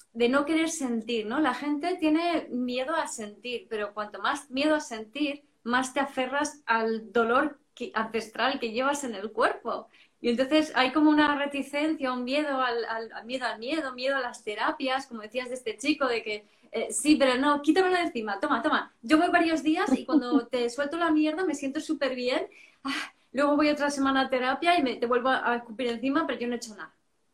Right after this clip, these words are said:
Speaker 1: No he hecho ningún proceso. Es como cuando vas a la universidad y estudias todos los días y no practicas nada durante años.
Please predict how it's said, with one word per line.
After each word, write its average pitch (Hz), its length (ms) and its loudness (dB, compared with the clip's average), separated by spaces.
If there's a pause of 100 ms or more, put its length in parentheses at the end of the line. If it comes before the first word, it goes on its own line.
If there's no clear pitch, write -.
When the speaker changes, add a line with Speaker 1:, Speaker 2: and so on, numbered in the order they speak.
(120)
Speaker 1:
No 233 80 -2
he - 20 -2
hecho 320 140 0
ningún 302 200 6
proceso. 277 380 -2
Es 208 100 -8
como 277 200 0
cuando 262 200 0
vas 285 160 2
a 294 40 0
la 285 40 0
universidad 269 580 0
y 302 60 0
estudias 269 380 -4
todos 247 140 -4
los 240 100 -8
días 277 240 -4
y - 40 -4
no 240 100 -6
practicas 226 440 -10
nada 170 280 -10
durante 175 340 -16
años. 165 320 -16